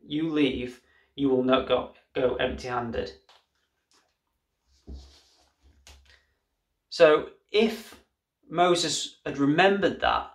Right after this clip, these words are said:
if he'd have thought about it,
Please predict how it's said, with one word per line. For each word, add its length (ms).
if 220
he'd 100
have 340
thought 460
about 380
it, 340